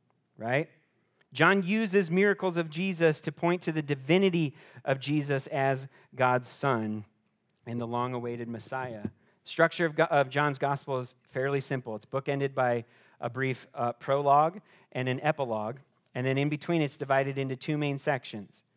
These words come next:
Chapters one through twelve, commonly known as the Book of Signs. Chapters thirteen through twenty are commonly known as the Book of Glory.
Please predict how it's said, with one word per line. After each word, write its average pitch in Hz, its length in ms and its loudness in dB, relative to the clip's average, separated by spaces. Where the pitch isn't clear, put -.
Chapters 131 380 -2
one 139 160 0
through 156 160 -6
twelve, 147 360 2
commonly 147 440 -2
known 139 320 -2
as 127 340 0
the 123 100 -10
Book 127 220 -6
of 139 100 -6
Signs. 160 600 2
Chapters 139 380 0
thirteen 151 420 0
through 156 140 -6
twenty 156 320 0
are 143 80 0
commonly 147 420 -2
known 139 220 0
as 131 120 -4
the 131 100 -6
Book 131 200 -4
of 127 140 -10
Glory. 120 540 -2